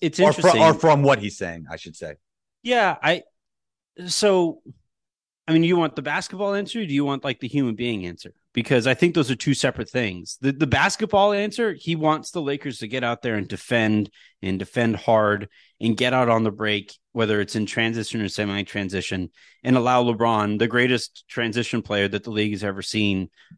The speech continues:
Speaker 1: go out there and try to elevate the, a, a fairly thin roster that way. Um, but I think more importantly, as a human being and as, like, a leader of men,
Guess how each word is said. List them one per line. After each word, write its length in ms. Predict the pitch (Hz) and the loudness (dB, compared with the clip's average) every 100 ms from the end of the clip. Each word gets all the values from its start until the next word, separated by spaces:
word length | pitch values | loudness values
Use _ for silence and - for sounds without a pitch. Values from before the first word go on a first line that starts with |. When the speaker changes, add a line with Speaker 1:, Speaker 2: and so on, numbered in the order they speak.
| - | -2
Speaker 1:
go 120 | 131 | 2
out 200 | 113 110 | 2 2
there 160 | - 107 | 0 -2
and 100 | 101 | -2
try 180 | - 110 | 0 0
to 140 | 110 | 0
elevate 440 | 120 123 110 107 101 | -2 -2 -2 -4 -6
the, 280 | 117 107 98 - | -4 -4 -4 -6
a, 60 | |
a 260 | 110 110 113 | -6 -6 -8
fairly 360 | - 127 120 110 | -4 -2 0 -2
thin 320 | - 110 104 | -2 -2 -2
roster 640 | 98 101 98 - 101 92 - _ | -2 -2 -2 -6 -4 -4 -8 _
that 220 | - 104 95 | -2 -2 -2
way. 340 | 95 85 85 _ _ _ _ _ | -10 -12 -16 _ _ _ _ _
Um, 320 | 117 113 120 - | 0 2 0 -4
but 180 | 185 151 | -4 0
I 100 | 151 | 2
think 180 | 190 180 | 2 2
more 160 | 135 180 | 2 2
importantly, 640 | - 156 135 127 113 110 - _ _ _ _ - | 2 0 0 0 0 -4 -10 _ _ _ _ -2
as 220 | 127 123 | -2 0
a 40 | |
human 380 | 123 175 160 113 | -2 2 4 2
being 500 | 98 113 156 196 190 _ - | 0 0 0 -4 -8 _ -8
and 120 | 113 | -2
as, 140 | 117 117 | -2 0
like, 280 | 110 104 | -2 -4
a 60 | 117 | -4
leader 380 | 113 139 143 110 | 0 2 2 0
of 120 | 104 | 0
men, 380 | 120 127 131 | -2 -2 -2